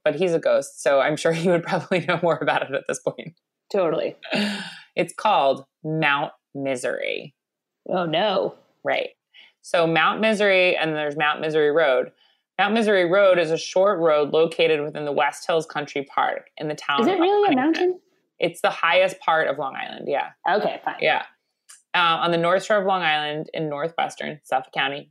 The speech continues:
Speaker 1: New York, in the U S A. The road has developed a reputation for being a source of strange experiences and hauntings, and it's one of the top haunted roads in the world.
Speaker 2: <laughs> Cool.
Speaker 1: Isn't that crazy? Right,
Speaker 2: One of the
Speaker 1: we
Speaker 2: top,
Speaker 1: should drive
Speaker 2: top
Speaker 1: there next
Speaker 2: forty.
Speaker 1: time you come home.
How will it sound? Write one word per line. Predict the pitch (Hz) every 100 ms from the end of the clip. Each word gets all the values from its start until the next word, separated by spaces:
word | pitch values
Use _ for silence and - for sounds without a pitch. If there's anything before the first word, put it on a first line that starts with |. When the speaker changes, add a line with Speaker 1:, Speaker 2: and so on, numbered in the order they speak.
| 151
Speaker 1:
New | 214
York, | 202 151 151 - -
in | 359 370
the |
U | 285 202 180
S | 165 196
A. | 175 - - _ _ _ -
The | 185
road | 262 285 185 185
has | 180 180 175
developed | 185 175 170 185 -
a | 190
reputation | 180 208 196 165 151 160 156
for | 160
being | 160 160
a | 165
source | - 156 165
of | -
strange | - - 165 185 220
experiences | 226 180 156 160 165 165
and | 165
hauntings, | 165 151 156 92 175 160 - - - -
and | 170
it's | 170
one | 180
of | 180 180
the | 202
top | - 180 196 -
haunted | 190 190 202 170
roads | 185 196 185
in | 196
the |
world. | 170 139 156 294 156 101 - _ _ _ _ -
Speaker 2:
<laughs> | 185 - - _ - -
Cool. | - 214 240 165 - - _ _ _ _ -
Speaker 1:
Isn't | 185
that | 311 370
crazy? | 160 170 330 403 - _ -
Right, | 302
Speaker 2:
One | 302
of | 285
the |
Speaker 1:
we | 330
Speaker 2:
top, | 330
Speaker 1:
should | 285 - -
drive | 277
Speaker 2:
top | 311
Speaker 1:
there | 277
next | 226 170
Speaker 2:
forty. | 170 254
Speaker 1:
time | 254
you | 254 247
come | 240
home. | 247 285 123